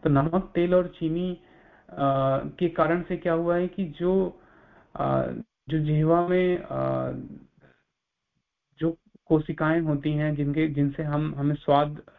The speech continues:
टेस्ट बड्स जिसको बोलते हैं, जिन, जिनसे हमें स्वाद जो है पता चलता है, वो, अ, इतना डोमिनेट किए होते हैं कि, अ, मिर्च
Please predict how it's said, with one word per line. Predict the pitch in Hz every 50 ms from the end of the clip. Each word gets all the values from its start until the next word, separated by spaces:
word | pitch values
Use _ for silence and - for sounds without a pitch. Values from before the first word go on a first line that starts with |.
| - _
टेस्ट | 165 156 156 - -
बड्स | 147 139 147 147 147 -
जिसको | 139 127 - - - 127
बोलते | 120 123 120 113 - 135
हैं, | 135 143 147
जिन, | 139 135 139 143 131
जिनसे | 131 139 135 135 151
हमें | 143 143 143 143
स्वाद | 139 - 139 131 135 139
जो | 139 135 135 131
है | 131 127
पता | - 113 123
चलता | 123 123 120 113 113 123 123
है, | 120 127 170 185 - - - - - - - - - - - - - -
वो, | 143 139 165 196 220 233 233 220 214 - - -
अ, | - 156 160 156 151 151 151 143 - - - _ _ _ _ _
इतना | - 175 160 - 208 220 220 214
डोमिनेट | 185 165 160 151 156 160 156 175 208 214 -
किए | - - 170 160 156 151 -
होते | 143 131 135 139 139 143 151
हैं | 139 139 143 151 165 175 175 -
कि, | - - 151 147 143 143 143 139 135
अ, | 127 127 127 127 127 127
मिर्च | 127 131 143 165 160 -